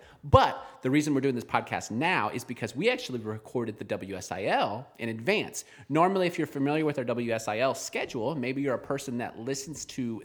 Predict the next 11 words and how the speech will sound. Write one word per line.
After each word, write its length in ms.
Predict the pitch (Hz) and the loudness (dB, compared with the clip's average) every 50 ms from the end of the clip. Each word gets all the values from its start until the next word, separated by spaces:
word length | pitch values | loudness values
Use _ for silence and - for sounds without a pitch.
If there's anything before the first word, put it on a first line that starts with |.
| 98 | -10
the 80 | - 98 | -10 -8
Central 360 | 101 - - 107 101 - 104 95 | -8 -6 -6 -6 -6 -8 -8 -8
Weekly, 380 | 98 104 104 - 113 147 214 - - - - - - - - - | -8 -10 -10 -8 -8 -8 -10 -12 -16 -20 -20 -20 -20 -16 -8 -4
and 160 | - 143 143 | -2 -2 -2
you're 80 | 135 135 | -2 -4
just 200 | 135 - - - 127 | -4 -6 -8 -8 -6
a 20 | |
little 280 | 120 131 160 196 190 147 | 0 2 2 4 6 6
<laughs> 140 | 151 - 233 | 6 6 6
off 320 | - - - - - - - | 4 0 -4 -8 -12 -12 -12
because 420 | 123 120 - 139 123 120 117 - | -6 0 2 2 2 2 0 -4